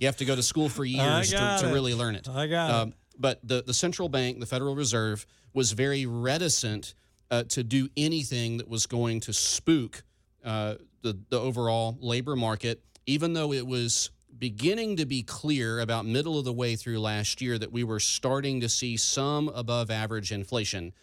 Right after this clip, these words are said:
Speaker 1: And those numbers continued to go up, uh, throughout the latter half of twenty twenty-one. Certainly we were seeing that, as, as you mentioned, with, with gasoline prices. Well, you get to, you fast forward to the beginning of this year.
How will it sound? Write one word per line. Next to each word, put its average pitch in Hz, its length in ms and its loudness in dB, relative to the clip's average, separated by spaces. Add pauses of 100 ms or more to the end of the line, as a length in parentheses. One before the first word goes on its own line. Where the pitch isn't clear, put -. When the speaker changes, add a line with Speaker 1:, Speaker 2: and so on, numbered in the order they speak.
(200)
Speaker 1:
And 107 160 -2
those 110 180 0
numbers 117 340 -2
continued 131 560 -2
to 123 80 -6
go 117 260 -2
up, 107 240 -2 (320)
uh, 104 160 -2
throughout 110 420 -2
the 104 80 -4
latter 110 360 0
half 110 300 0
of 104 100 -8
twenty 98 240 -4
twenty-one. 120 720 0 (320)
Certainly 117 400 0
we 113 120 0
were 104 120 -4
seeing 110 340 0
that, 104 200 -2
as, 101 140 -4
as 98 200 -4
you 107 120 -2
mentioned, 101 380 -2
with, 95 380 -4
with 101 160 -4
gasoline 104 520 -2
prices. 117 540 -2 (340)
Well, 143 280 2 (260)
you 127 100 -4
get 165 180 0
to, 139 240 0
you 127 120 -6 (200)
fast 156 320 0
forward 139 360 0
to 135 160 0
the 117 80 -2
beginning 117 500 0
of 107 240 -4
this 160 300 0
year. 110 340 -2